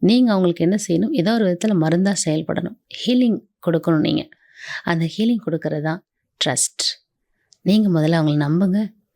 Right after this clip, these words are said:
அவங்க மேல அளவற்ற அன்பு செலுத்துங்க. அவங்க என்ன சொல்றாங்களோ சரின்னு கேட்டுக்கோங்க,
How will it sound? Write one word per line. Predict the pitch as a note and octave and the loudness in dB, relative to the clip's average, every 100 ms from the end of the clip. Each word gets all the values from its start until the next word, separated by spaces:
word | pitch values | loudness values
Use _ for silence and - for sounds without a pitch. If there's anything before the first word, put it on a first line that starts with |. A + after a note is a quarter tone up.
| _ - - - | _ -20 -16 -6
அவங்க | F3 D#3 | -2 -2
மேல | D3+ D#3+ | -2 -4
அளவற்ற | D3 D3+ F3+ - F3+ | -4 -4 -4 -2 0
அன்பு | D3+ D#3+ | 0 -2
செலுத்துங்க. | - - - E3 E3+ - - - - | -6 -6 -6 -8 -8 -14 -16 -12 -4
அவங்க | A3 G#3+ | -2 0
என்ன | A#3 D#4+ | 2 2
சொல்றாங்களோ | E4+ G3+ F3+ F3+ G3 | 0 -2 0 0 -2
சரின்னு | - D#3 D#3+ F3 F3 | -4 -2 0 -2 -2
கேட்டுக்கோங்க, | D#3+ E3 - - E3 | -4 -4 -6 -6 -6